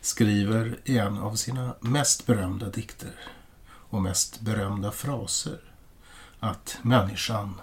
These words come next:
är en endagsvarelse. Skuggan av en dröm. Jag tänker att man kan förstå nattfestivalen i Korpilombolo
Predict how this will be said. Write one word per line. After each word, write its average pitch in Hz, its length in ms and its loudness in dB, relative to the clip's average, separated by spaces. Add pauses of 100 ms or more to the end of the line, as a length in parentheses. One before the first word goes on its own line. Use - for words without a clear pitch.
(100)
är 104 220 -4
en 98 200 -4
endagsvarelse. 104 1700 -2 (1300)
Skuggan 107 920 4 (340)
av 104 220 -2
en 101 220 0
dröm. 98 460 -4 (1900)
Jag 147 160 2
tänker 139 560 6 (500)
att 139 200 -2
man 143 160 4
kan 143 180 0
förstå 151 560 0
nattfestivalen 101 1400 -2
i 107 100 -4
Korpilombolo 113 1080 -2